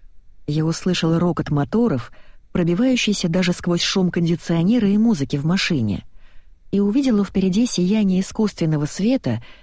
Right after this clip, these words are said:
исходящее из кратера, скрытого за рядом деревьев. Когда деревья расступились, и дорога нырнула к условному стадиону, я не поверила своим глазам.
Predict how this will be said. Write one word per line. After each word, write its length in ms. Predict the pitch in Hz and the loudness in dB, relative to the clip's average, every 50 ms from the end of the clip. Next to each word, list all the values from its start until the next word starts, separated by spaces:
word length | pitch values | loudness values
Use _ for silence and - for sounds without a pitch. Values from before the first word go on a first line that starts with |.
| - - - - | -20 -20 -8 -4
исходящее 680 | - 202 - - 196 185 208 269 294 262 - - 196 165 | -4 -2 -2 -2 -2 0 2 2 2 2 2 2 2 0
из 80 | 156 - | 0 0
кратера, 480 | - - 202 226 254 254 - 143 139 | -2 -2 0 0 0 0 0 0 -2
скрытого 480 | 127 - - 208 240 277 - 190 165 151 | -2 -2 0 0 0 0 0 0 0 2
за 120 | 151 156 | 2 2
рядом 300 | 151 196 226 202 196 202 | 2 2 2 2 2 2
деревьев. 680 | 185 196 226 214 180 147 123 117 110 104 - - - - - - - - - - - - - - - - - - - - - | 2 2 2 2 2 0 0 0 -2 -4 -6 -8 -16 -20 -20 -20 -20 -20 -20 -20 -20 -20 -20 -20 -20 -20 -20 -20 -14 -8 -4
Когда 260 | 156 151 156 165 160 | -2 -2 0 0 0
деревья 400 | - 185 175 175 160 143 139 139 | 0 2 2 2 2 2 2 0
расступились, 800 | 143 139 - - 156 139 - - 226 247 220 151 123 - - - - - - - - - - - | 0 -2 -2 -2 -2 -2 0 2 2 4 4 2 0 -2 -4 -8 -10 -16 -20 -20 -20 -20 -8 -4
и 80 | - 190 | -2 0
дорога 380 | 170 190 220 269 285 226 220 | 2 2 2 2 2 4 4
нырнула 460 | 202 202 214 220 214 226 220 190 170 165 | 4 4 4 4 4 4 4 4 2 0
к 80 | - | 0
условному 520 | 180 - - 208 202 185 156 156 151 143 139 | -2 -2 0 2 2 2 2 2 2 0 0
стадиону, 720 | - - 156 143 151 180 226 262 269 220 156 123 117 - - - - - - - - - - - - | -2 -2 -2 0 2 2 4 4 4 4 2 2 0 -4 -6 -14 -20 -20 -20 -20 -20 -20 -18 -12 -6
я 160 | 143 151 165 | -2 0 2
не 140 | 175 180 185 | 2 2 2
поверила 480 | - 180 175 196 254 277 254 220 226 | 0 0 0 2 2 4 4 2 2
своим 340 | 214 - 180 185 202 226 240 | 2 2 2 2 4 4 4
глазам. 600 | 214 226 226 233 190 180 165 135 123 117 117 - | 4 4 2 2 2 2 2 2 2 0 -2 -4